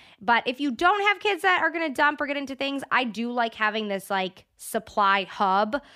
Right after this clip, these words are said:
because it teaches kids to problem solve. If we're doing a craft, if we're doing an activity, you have to go get what you need, put it away. It teaches a lot of those great skills.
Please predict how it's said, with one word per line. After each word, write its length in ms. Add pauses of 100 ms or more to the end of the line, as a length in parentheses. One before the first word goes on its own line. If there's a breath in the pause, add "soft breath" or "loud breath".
(140 loud breath)
because 300
it 100
teaches 340
kids 260
to 80
problem 440
solve. 380
If 120
we're 100
doing 280
a 60
craft, 420
if 100
we're 60
doing 240
an 60
activity, 420
you 80
have 80
to 80
go 240
get 260
what 220
you 60
need, 440 (240 loud breath)
put 180
it 100
away. 340
It 80
teaches 260
a 60
lot 200
of 120
those 220
great 260
skills. 440